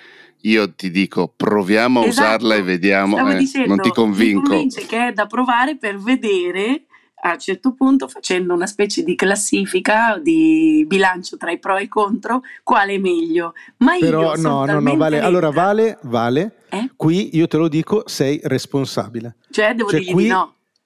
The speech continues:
Speaker 3: la responsabilità è tua. Sei tu che devi bloccare Matteo e dirgli, "Te lo provi da solo, lo provi tu, vedi se ti piace. Se ti piace, mi assicuri al duemila per mille che sarà quello definitivo,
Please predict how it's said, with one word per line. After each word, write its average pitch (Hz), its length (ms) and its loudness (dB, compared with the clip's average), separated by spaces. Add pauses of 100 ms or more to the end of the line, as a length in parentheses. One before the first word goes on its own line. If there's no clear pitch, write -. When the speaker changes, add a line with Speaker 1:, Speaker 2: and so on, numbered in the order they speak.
(180)
Speaker 3:
la 165 140 4
responsabilità 190 880 0
è 180 180 0
tua. 117 440 -2
Sei 202 280 0
tu 233 220 2
che 165 160 0
devi 156 260 2
bloccare 147 680 0
Matteo 147 680 2
e 160 140 0
dirgli, 143 460 0
"Te 190 100 2
lo 196 140 0
provi 196 360 0
da 165 140 2
solo, 165 680 0
lo 160 180 0
provi 180 380 0
tu, 165 360 0
vedi 160 300 0
se 127 160 -4
ti 143 100 -4
piace. 131 480 0
Se 247 180 -2
ti 233 140 -2
piace, 170 380 0
mi 160 100 2
assicuri 175 480 0
al 139 140 2
duemila 190 460 2
per 180 160 0
mille 180 300 0
che - 120 -4
sarà 156 200 0
quello 180 240 0
definitivo, 185 720 0